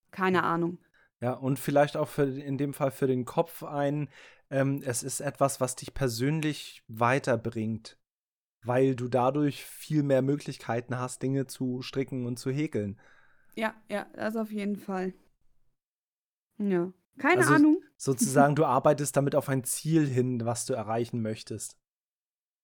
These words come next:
Speaker 1: Ja, ja, das kann sein. Also ist es nicht so, dass ich an Sprachen kein Interesse hab. Ich hab damals freiwillig Latein genommen, weil ich halt in der Medizin arbeiten wollte. Und hab mich eigentlich auf den Lateinunterricht gefreut, aber da war genau die,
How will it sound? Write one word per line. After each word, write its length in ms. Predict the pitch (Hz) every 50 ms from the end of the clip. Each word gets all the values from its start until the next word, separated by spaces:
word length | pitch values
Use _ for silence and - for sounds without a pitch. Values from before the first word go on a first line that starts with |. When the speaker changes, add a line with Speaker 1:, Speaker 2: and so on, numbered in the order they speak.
| _ _ _ _ _ _ -
Speaker 1:
Ja, 260 | 226 220 214 - - _ _ _ -
ja, 160 | 214 247 285 302
das 140 | 311 302 -
kann 140 | - 269
sein. 160 | 262 254 233 - - - _ _ _ _ _ _
Also 180 | - 226 220 254
ist 200 | 269 294 269 294
es 140 | 311 285 285
nicht 140 | 269 254 -
so, 100 | 262 254
dass 200 | 254 262 247 254
ich 120 | 240 240
an 120 | - 220 196
Sprachen 440 | - - - 196 208 220 269 247 240
kein 220 | - 226 220 214
Interesse 580 | 208 196 190 - - 180 185 185 - 247 240 240
hab. 240 | 247 254 262 262 -
Ich 140 | 220 - 226
hab 140 | 208 214
damals 360 | - 208 208 208 208 202 202 -
freiwillig 440 | - 202 202 196 202 202 202 196
Latein 460 | - 180 175 - 196 175 180 196 220 233
genommen, 380 | 262 254 262 262 269 262 247
weil 160 | 214 208 208
ich 140 | 208 208 -
halt 160 | 208 202 -
in 60 | - 196
der 100 | 185 190
Medizin 500 | 185 180 180 175 - - 240 262 269 -
arbeiten 480 | - 262 254 254 262 277 269 247 233
wollte. 480 | 240 240 240 247 240 - 247 254 262 262 _ _ _ _ _ _ _ _ _ _ _ _ _ _ _ _ _ _ _ _ _ _ _ _ _ _ _ _ _ _ _ _ _ _ _ _ -
Und 240 | 202 196 196 196 202
hab 100 | 208 208
mich 160 | 226 - -
eigentlich 320 | - 208 214 214 202 - - - -
auf 80 | 190
den 140 | 185 202 202
Lateinunterricht 840 | 196 190 185 - 202 196 202 214 226 214 190 196 185 185 185 - _
gefreut, 480 | 190 - - - 180 180 185 214 214
aber 200 | - - 202 190
da 120 | 185 185 190
war 80 | 196
genau 300 | 196 202 196 190 196 196
die, 180 | 190 196 190